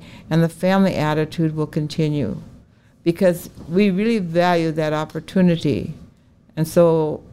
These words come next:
we visited with the city about it at that time. Many developers had visited with us about the opportunity to purchase it, but with visiting with,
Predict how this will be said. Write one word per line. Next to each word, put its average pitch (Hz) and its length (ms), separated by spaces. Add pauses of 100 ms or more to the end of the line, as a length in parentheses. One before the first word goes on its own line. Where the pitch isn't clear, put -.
we 160 140
visited 190 380
with 196 140
the 196 100
city 170 380
about 143 320
it 147 120
at 147 180
that 143 240
time. 147 440 (440)
Many 226 420
developers 170 920
had 156 240
visited 165 560
with 151 180
us 156 180
about 147 380
the 156 100
opportunity 151 800
to - 140
purchase 170 520
it, 226 260 (500)
but 170 200
with 165 200
visiting 196 480
with, 170 440